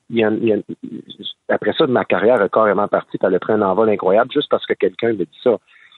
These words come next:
Et ce qu'on voit pas non plus dans le reportage, qui est assez incroyable, c'est qu'imaginez-vous que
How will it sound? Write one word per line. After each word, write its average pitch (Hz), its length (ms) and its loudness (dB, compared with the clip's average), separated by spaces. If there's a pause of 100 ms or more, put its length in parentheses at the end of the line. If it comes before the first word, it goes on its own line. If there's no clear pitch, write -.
(260)
Et 107 120 0
ce - 180 -8
qu'on 123 200 2
voit 107 260 2
pas 156 160 -2
non 120 180 0
plus - 180 -16
dans 110 140 2
le 95 160 0
reportage, 107 640 0
qui - 80 -8
est - 140 -6
assez 87 200 -4
incroyable, 110 460 2
c'est - 80 -16
qu'imaginez-vous 135 720 -2
que 117 320 0